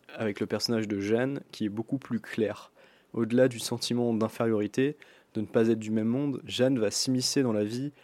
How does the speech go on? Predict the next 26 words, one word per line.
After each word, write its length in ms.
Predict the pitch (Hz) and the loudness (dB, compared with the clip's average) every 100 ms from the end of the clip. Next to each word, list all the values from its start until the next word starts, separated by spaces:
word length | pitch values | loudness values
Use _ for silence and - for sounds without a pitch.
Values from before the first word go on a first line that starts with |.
| - _ _ - | -20 _ _ -8
de 180 | 107 117 | 2 6
la 160 | 113 | 6
famille 340 | - 117 139 143 | 4 6 6 6
de 80 | |
manière 280 | 107 107 107 | 4 2 0
un 80 | 98 | 0
peu 140 | 113 | -4
toxique, 680 | 104 - 107 - - 143 - | -4 -4 -4 -4 -6 -6 -6
notamment 500 | 107 110 - 113 120 | -4 -2 0 2 2
en 40 | 110 | 2
lisant 480 | 113 113 120 123 113 | 2 2 4 2 2
le 120 | 104 | -2
courrier 580 | - 104 104 117 120 123 _ _ _ | 0 2 4 4 2 -2 _ _ _
avant 260 | 113 113 117 | 2 2 0
qu'il 160 | - | -2
soit 200 | - 107 | -4 0
livré, 520 | 101 101 113 143 156 - | -2 -2 0 0 0 -4
car 180 | 117 - | -4 -2
sans 160 | 117 | -2
doute 220 | 110 135 107 | -2 0 0
elle 80 | |
souhaiterait 540 | 92 - 107 - 131 - | 0 -2 -2 2 2 4
être 400 | 117 117 - - _ | 2 2 -2 -16 _
à 60 | 113 | 0
leur 160 | 107 | 0
place 520 | - 107 120 - - | 0 0 2 -2 -4